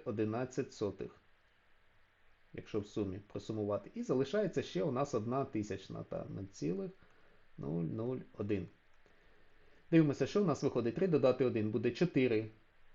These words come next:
цілих одинадцять сотих і одна тисячна. Тобто буде чотири цілих один один і один. Ось таким чином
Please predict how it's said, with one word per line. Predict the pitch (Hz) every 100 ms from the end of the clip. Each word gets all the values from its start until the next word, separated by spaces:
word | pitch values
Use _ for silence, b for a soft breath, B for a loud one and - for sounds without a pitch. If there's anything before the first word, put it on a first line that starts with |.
| -
цілих | - 113 110 156 - - - - -
одинадцять | 143 151 170 165 113 104 - 104 - - -
сотих | - 139 165 254 214 -
і | 127
одна | 123 131 143 175 180 - _ _
тисячна. | 139 120 104 - - - 127 - - -
Тобто | - 139 - 110
буде | 113 110
чотири | 107 139 - 123 110
цілих | - 165 202 220 - - _ _ - _ _ - - - - - - - - - - - - -
один | 147 190 185
один | 120 107 127 151 147 -
і | 123
один. | 117 90 98 101 - _ _ _ _ _ _ - _ - -
Ось | 170
таким | - 143 135
чином | - 208 190